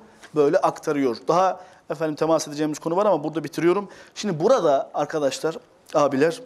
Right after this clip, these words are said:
en önemli nokta, en önemli nokta Fatiha suresini bundan sonraki hayatınızda namaz kılarken, okurken Allah'la konuştuğunuzu, Allah'ın bizatihi her kelimenizin karşılığında bir beyanda bulunduğunu bilirseniz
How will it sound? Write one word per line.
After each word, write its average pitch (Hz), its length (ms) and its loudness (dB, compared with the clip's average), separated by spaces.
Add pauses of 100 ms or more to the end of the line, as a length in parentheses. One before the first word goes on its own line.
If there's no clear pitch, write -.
(840)
en 269 140 4
önemli 185 440 2
nokta, 170 460 0 (280)
en 226 120 0
önemli 156 320 -2
nokta 170 420 -4 (760)
Fatiha 175 560 2
suresini 143 540 -2
bundan 165 280 0
sonraki 147 320 0
hayatınızda 131 580 0
namaz 160 320 0
kılarken, 151 540 -2 (460)
okurken 160 480 -2 (460)
Allah'la 196 400 2
konuştuğunuzu, 165 920 -4
Allah'ın 196 440 2
bizatihi 175 500 0
her 202 240 -2
kelimenizin 185 560 -6
karşılığında 160 680 -2
bir 160 180 -4
beyanda 156 380 2
bulunduğunu 147 580 -6
bilirseniz 202 600 -4